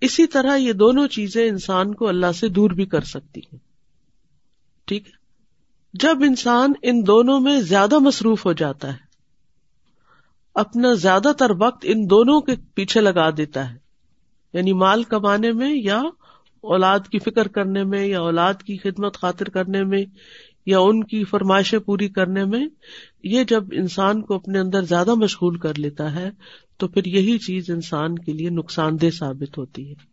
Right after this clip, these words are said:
اور ان دو میں سے بھی پھر مال انسان کو اپنے اندر زیادہ مشغول کرتا ہے، کیونکہ انسان یہ سمجھتا ہے کہ اولاد کو بھی خوش رکھنے کا طریقہ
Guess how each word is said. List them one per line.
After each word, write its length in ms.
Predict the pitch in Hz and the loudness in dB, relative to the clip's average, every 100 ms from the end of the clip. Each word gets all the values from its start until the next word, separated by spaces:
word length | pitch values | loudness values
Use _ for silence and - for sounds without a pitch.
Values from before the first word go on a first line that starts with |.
| _ _ _ _ _ _ _ - | _ _ _ _ _ _ _ 0
اور 180 | 208 208 - | 0 2 2
ان 200 | 277 233 | 4 4
دو 180 | 233 302 | 4 4
میں 120 | 294 | 2
سے 200 | 262 247 | 0 -2
بھی 140 | 220 233 | -4 -6
پھر 200 | - 202 | -4 -4
مال 280 | 175 180 220 | 0 2 4
انسان 420 | 220 190 180 180 | 2 0 -2 -2
کو 160 | 180 190 | -4 -6
اپنے 260 | 175 175 170 | -6 -2 -2
اندر 260 | 170 190 | 0 -2
زیادہ 300 | 170 151 156 | 0 0 0
مشغول 400 | 147 143 147 135 | -4 -8 -8 -12
کرتا 380 | 139 - - - | -12 -16 -14 -16
ہے، 100 | 123 _ _ _ _ _ _ _ _ _ _ _ | -16 _ _ _ _ _ _ _ _ _ _ _
کیونکہ 160 | - 220 | -6 -2
انسان 400 | 226 190 226 254 | -2 2 2 4
یہ 100 | 269 | 2
سمجھتا 460 | - 233 220 - 233 | 2 -2 -2 -4 -6
ہے 60 | |
کہ 100 | 226 220 180 | -4 -2 0
اولاد 380 | 180 190 208 - | 2 2 0 -2
کو 100 | 214 | -4
بھی 120 | 196 | -2
خوش 380 | 185 233 226 - | -4 -4 -4 -4
رکھنے 300 | 185 185 190 | -8 -8 -8
کا 100 | 185 | -8
طریقہ 500 | 180 170 170 175 | -6 -6 -6 -6